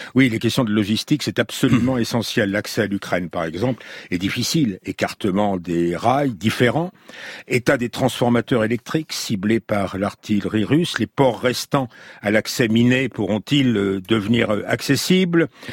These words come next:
Speaker 1: Les chars Abrams, je vous pose des questions prosaïques que pourrait fournir l'armée américaine, est-ce qu'ils sont pas trop lourds pour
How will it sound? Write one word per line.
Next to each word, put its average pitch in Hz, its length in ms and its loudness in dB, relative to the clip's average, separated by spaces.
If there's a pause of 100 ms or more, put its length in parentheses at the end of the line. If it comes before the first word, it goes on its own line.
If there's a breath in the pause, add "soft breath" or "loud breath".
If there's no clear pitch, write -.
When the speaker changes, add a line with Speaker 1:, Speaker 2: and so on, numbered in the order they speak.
(180 loud breath)
Speaker 1:
Les 127 80 2
chars 131 260 2
Abrams, 151 460 2
je - 160 -10
vous 101 180 -2
pose 104 240 -2
des 95 80 -2
questions 104 340 -4
prosaïques 113 560 0
que 110 100 -2
pourrait 104 260 0
fournir 104 520 0
l'armée 104 360 2
américaine, 107 500 2
est-ce 95 160 -4
qu'ils 110 80 -2
sont 107 140 0
pas 101 140 0
trop 127 180 2
lourds 147 340 4
pour 117 320 0